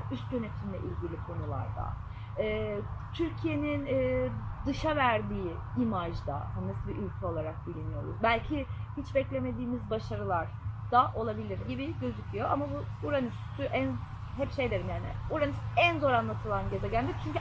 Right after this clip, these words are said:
anlamı öngörülemeyen demek. Dolayısıyla öngörülemeyen bir şey için öngöremiyorum. Ama şöyle bir şey var. Şimdi Türkiye'nin progres haritası var. Biz ilerletilmiş haritadayız. Çok tekniğe girmek istemiyorum ama bu progres haritasında bir dönem kapanıyor ve bu Şubat'ta kapanıyor.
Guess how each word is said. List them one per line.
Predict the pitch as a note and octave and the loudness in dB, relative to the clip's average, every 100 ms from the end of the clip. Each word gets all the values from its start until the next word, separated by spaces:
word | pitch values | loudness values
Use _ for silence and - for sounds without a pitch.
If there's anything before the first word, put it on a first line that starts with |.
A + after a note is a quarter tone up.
| - | 4
anlamı | D4 D4 F4+ | 4 6 4
öngörülemeyen | - C#4 C4 B3 A3 G3 F3+ E3+ F#3+ | 8 8 8 4 4 0 0 -2 -2
demek. | B3 D#4 | -2 2
Dolayısıyla | C#4 C4+ C#4+ - | 4 4 4 6
öngörülemeyen | C#4+ C#4 C4+ C4 A3+ A3 | 6 6 4 4 2 -2
bir | |
şey | - B3 | -2 -2
için | - - | -2 -2
öngöremiyorum. | A#3+ B3+ A#3 G3+ F#3+ E3 - - - - - - | 0 2 2 2 2 2 2 2 0 2 0 4
Ama | F4+ G4+ | 4 4
şöyle | F#4+ C#4 | 4 4
bir | |
şey | A#3+ G#3 | 2 0
var. | A3 D#4 | 0 0
Şimdi | C4 A3 - | 0 0 0
Türkiye'nin | G#3 F4 D4 F4+ | 0 0 -2 0
progres | D#4+ D4+ D4+ C4+ | 2 2 2 0
haritası | A#3 A#3+ C4 | 0 -2 0
var. | A3 F#3+ | 2 2
Biz | - B3 | 0 0
ilerletilmiş | A3+ A#3 A3+ B3 - | 2 2 0 0 2
haritadayız. | A3 - F#3 - | 0 0 -2 -2
Çok | C#4+ - | -2 -2
tekniğe | A#3+ A3+ | -2 -2
girmek | A3 A3+ A3+ | -2 -4 -4
istemiyorum | B3+ A3 G4+ | -2 -2 2
ama | B3 F#3+ - - | 2 2 0 -2
bu | G4+ | -4
progres | - F4+ B3+ B3 D#4+ | 4 6 6 2 0
haritasında | E4+ D4 - B3 G4 | -2 -2 -2 -2 2
bir | F4 D4 | 2 4
dönem | B3 A#3+ A#3 A3+ | 2 2 0 -2
kapanıyor | - F3+ F#3+ | -2 -2 -2
ve | D#4 | -2
bu | D4+ | -4
Şubat'ta | - A3 G#3+ A3+ | -2 0 0 -2
kapanıyor. | - F#3 - - | -4 -2 -2 -2